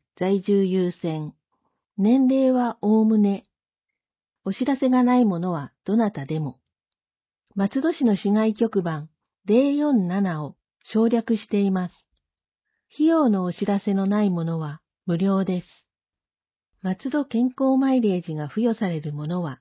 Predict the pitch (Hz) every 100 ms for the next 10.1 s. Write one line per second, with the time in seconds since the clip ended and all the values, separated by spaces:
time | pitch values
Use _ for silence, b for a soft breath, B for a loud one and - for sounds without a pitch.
0 | _ _ _ _ 180 220 262 302 - 233
1 | 180 156 143 - - 156 151 - 156 143
2 | 139 _ _ _ _ _ _ _ _ _
3 | _ _ _ _ _ _ _ _ _ _
4 | _ _ _ _ _ _ _ _ _ 285
5 | 320 240 - 160 151 143 - _ _ _
6 | _ _ _ _ _ _ _ 208 233 226
7 | 226 208 - _ _ - 233 277 277 277
8 | - - 170 160 151 - _ _ 185 190
9 | 269 262 269 185 160 175 175 - 165 135